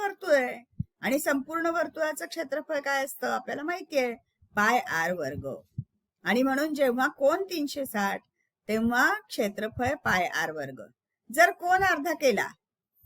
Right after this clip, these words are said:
तर अर्थातच अर्ध्या वर्तुळाचं क्षेत्रफळ म्हणजे किती येणार? पाय आर वर्ग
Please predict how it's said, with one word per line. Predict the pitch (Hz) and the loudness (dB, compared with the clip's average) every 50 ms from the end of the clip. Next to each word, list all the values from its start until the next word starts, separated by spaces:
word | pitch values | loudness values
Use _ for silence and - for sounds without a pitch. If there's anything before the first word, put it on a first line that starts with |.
| _ _ 330 | _ _ 6
तर | 339 359 | 6 6
अर्थातच | 359 320 294 277 277 339 330 320 302 330 339 349 349 - - - | 8 6 4 2 0 -4 -4 -2 2 4 4 4 2 -2 -2 2
अर्ध्या | 277 294 294 277 349 339 | 2 2 2 2 0 0
वर्तुळाचं | 330 339 320 311 - 311 330 302 285 - 330 330 | 2 0 0 -2 -2 -2 -2 -2 -2 -2 -6 -10
क्षेत्रफळ | - 339 311 - 285 277 269 - 277 277 277 302 - _ _ _ _ _ _ | -8 -8 -4 -2 -2 -2 0 0 0 0 0 -2 -4 _ _ _ _ _ _
म्हणजे | - 226 262 254 311 | -2 0 0 0 0
किती | 302 320 294 277 302 | -2 -4 -6 -2 0
येणार? | 302 285 277 277 269 262 262 269 285 285 - - - _ _ _ _ | 0 2 2 2 0 -2 -2 -4 -8 -12 -16 -18 -20 _ _ _ _
पाय | - 220 240 262 | 2 4 6 6
आर | 269 262 277 277 | 6 6 4 4
वर्ग | 262 254 247 220 226 233 | 2 0 -2 0 0 -2